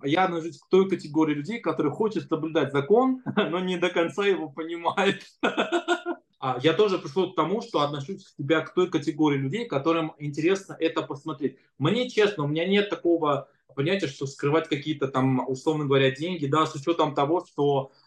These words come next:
э, там закон прям говорит, что даже любую бартерную рекламу, если у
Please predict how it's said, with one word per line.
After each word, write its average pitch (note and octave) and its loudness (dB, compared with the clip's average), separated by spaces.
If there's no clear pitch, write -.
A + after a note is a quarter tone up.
э, B2+ -2
там D#3 -2
закон D3 -4
прям D3 -4
говорит, D#3 -4
что - -10
даже C3 0
любую D3 -2
бартерную C3 -4
рекламу, D3 -2
если B2+ -4
у A#2+ -6